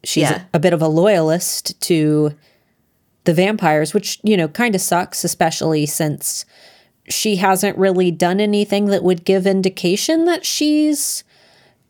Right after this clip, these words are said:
Speaker 1: got, you know, any particular sway towards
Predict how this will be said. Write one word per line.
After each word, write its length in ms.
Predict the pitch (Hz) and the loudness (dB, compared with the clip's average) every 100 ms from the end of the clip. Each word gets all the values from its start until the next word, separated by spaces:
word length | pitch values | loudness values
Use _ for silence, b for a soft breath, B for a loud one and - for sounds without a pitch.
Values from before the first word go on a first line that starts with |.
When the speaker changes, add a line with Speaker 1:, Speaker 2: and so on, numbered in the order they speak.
| _ _ _ 208 | _ _ _ -6
Speaker 1:
got, 380 | 202 254 269 254 _ _ _ _ _ _ _ _ _ _ _ _ | 0 2 2 -2 _ _ _ _ _ _ _ _ _ _ _ _
you 160 | 254 247 | -2 2
know, 140 | 226 | 2
any 320 | 220 233 247 233 | 2 2 -2 -4
particular 640 | - 247 254 247 233 220 | -4 -2 0 0 2 0
sway 420 | - 233 226 233 | 0 0 2 0
towards 640 | 226 233 220 202 - - | 0 0 2 0 -4 -8